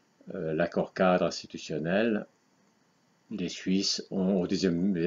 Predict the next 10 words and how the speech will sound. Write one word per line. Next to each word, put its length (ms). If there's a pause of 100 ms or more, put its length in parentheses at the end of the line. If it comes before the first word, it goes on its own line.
(160)
au 100
dix-neuvième 480
siècle, 560
refusé 460
d'entrer 640 (600)
dans 100
la 100
zone 200
douanière 340
allemande. 400